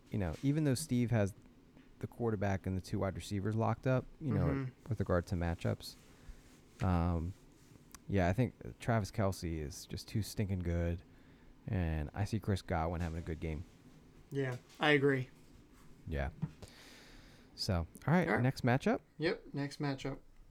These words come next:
Speaker 1: All right, let's do a coffin flop. Going to
Speaker 2: Coffin,
Speaker 1: go,
Speaker 2: coffin
Speaker 1: going to
Speaker 2: flop.
Speaker 1: <laughs> going to get, going up against the Hammer.
Speaker 2: The
Speaker 1: Twelfth seed
Speaker 2: Hammer,
Speaker 1: versus the
Speaker 2: dude.
Speaker 1: tenth seed here.
Speaker 2: Classic. This should be a good one.
Speaker 1: Yeah, I think this is gonna be a really good one. Um,
Speaker 2: Yeah.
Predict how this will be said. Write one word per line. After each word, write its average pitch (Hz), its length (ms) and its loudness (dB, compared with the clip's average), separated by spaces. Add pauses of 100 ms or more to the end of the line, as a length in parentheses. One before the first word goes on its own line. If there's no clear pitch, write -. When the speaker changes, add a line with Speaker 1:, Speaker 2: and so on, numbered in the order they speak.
(200)
Speaker 1:
All 95 60 4
right, 143 160 4
let's - 160 0
do 123 240 6
a 98 180 6
coffin 196 460 2
flop. 104 320 0 (260)
Going 123 140 4
to 120 60 6
Speaker 2:
Coffin, 269 300 10
Speaker 1:
go, - 40 -12 (280)
Speaker 2:
coffin 190 400 12
Speaker 1:
going - 120 10
to - 40 6
Speaker 2:
flop. 151 360 12 (640)
Speaker 1:
<laughs> - 640 0
going 156 160 8
to 170 60 8
get, 156 200 6 (200)
going 175 340 10
up 175 220 4
against 131 340 2
the 135 120 4
Hammer. 143 380 2 (160)
Speaker 2:
The 139 120 0
Speaker 1:
Twelfth 147 200 6
seed 156 120 4
Speaker 2:
Hammer, 160 180 8
Speaker 1:
versus 139 160 4
the 131 60 4
Speaker 2:
dude. 131 120 2
Speaker 1:
tenth 156 200 2
seed - 260 -2
here. 147 140 6
Speaker 2:
Classic. 147 520 6 (420)
This 143 80 -6
should 160 120 2
be 156 120 8
a 139 40 8
good 143 180 8
one. 123 220 -2 (520)
Speaker 1:
Yeah, 107 320 2
I 131 100 2
think 175 140 2
this 165 80 0
is - 60 -6
gonna 127 80 2
be 110 80 2
a 104 60 2
really 98 200 2
good 95 160 0
one. 87 260 -2
Um, 101 200 2
Speaker 2:
Yeah. 131 180 6